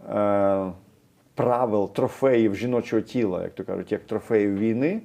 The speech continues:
Людям, які трошки мали досвіду, знали, як це, як, яка, що культивується в Росії, в Російській Федерації, в Московщині,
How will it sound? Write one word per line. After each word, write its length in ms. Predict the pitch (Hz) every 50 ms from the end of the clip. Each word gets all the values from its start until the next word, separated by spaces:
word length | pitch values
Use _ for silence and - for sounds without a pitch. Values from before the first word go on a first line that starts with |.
| - - -
Людям, 280 | 160 156 190 175 185 165
які 200 | 160 - 165 156
трошки 340 | - - 165 - - -
мали 220 | 151 143 143 135 131
досвіду, 640 | 113 131 151 185 190 - - 151 127 120 113 110 104
знали, 320 | 101 117 135 143 139 127
як 200 | 120 123 123 -
це, 140 | - - -
як, 240 | 113 123 123 117 - - - - - -
яка, 360 | 120 120 120 - 147 131 - -
що 260 | - - - - 175
культивується 760 | - - 156 131 - - 139 123 135 143 131 - - - 107
в 40 | 104
Росії, 600 | 110 107 - - - 156 147 120 104 92 82 - - _ _ _ _ _ _ _ _ _
в 40 | -
Російській 380 | 123 120 - - 110 - -
Федерації, 680 | 110 - 107 92 104 104 120 143 156 - - - - - - _ _ _ _ _ _ _ _ _ _ -
в 40 |
Московщині, 720 | 113 104 - - - 127 139 139 - - - - 90 87 87